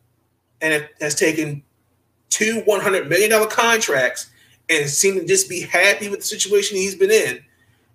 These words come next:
and you don't, you don't check your franchise and saying, "Hey, you're giving me these contracts, but you're not giving me the help." I, I gotta see what they look like, okay?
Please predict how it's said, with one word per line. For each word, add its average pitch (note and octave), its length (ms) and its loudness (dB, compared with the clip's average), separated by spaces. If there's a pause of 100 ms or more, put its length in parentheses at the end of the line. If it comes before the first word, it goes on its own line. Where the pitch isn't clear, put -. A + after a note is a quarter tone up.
and D3 120 0
you D3 100 -2
don't, F#3 380 4 (2250)
you D#3 100 0
don't G#3 180 4
check A3 280 4
your G#3+ 100 4
franchise G#3 640 0
and D3+ 100 -6
saying, D3+ 460 -6
"Hey, D3+ 540 0 (380)
you're D#3 120 -10
giving C4 220 0
me C4 60 -6
these B3 160 -6
contracts, B3 480 0
but F#3+ 100 -6
you're D#3+ 100 -4
not G#3 220 0
giving G3+ 180 -8
me G3+ 100 -4
the D#3+ 100 -6
help." - 400 -4 (680)
I, - 280 0 (160)
I F3 40 -8
gotta G#3+ 300 6
see F#3+ 540 0
what E3+ 240 -2
they E3+ 120 0
look D#3 280 -4
like, - 260 -10 (240)
okay? C3+ 460 -4